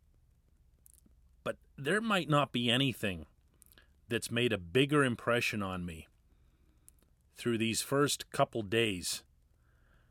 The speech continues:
quite like the Penguins' legitimately young defense pairing of John Marino and Marcus Pettersson. And yes,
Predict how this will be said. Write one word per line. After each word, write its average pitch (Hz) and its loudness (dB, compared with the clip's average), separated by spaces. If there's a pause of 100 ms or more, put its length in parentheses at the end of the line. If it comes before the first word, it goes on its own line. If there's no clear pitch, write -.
(400)
quite 147 0
like 127 2 (640)
the 110 -4
Penguins' 143 0
legitimately 131 0 (120)
young 101 0 (840)
defense 143 -2 (120)
pairing 143 0 (1300)
of 107 -4
John 127 0
Marino 120 0 (380)
and 110 -2
Marcus 117 4
Pettersson. 107 -2 (240)
And 123 0
yes, 160 10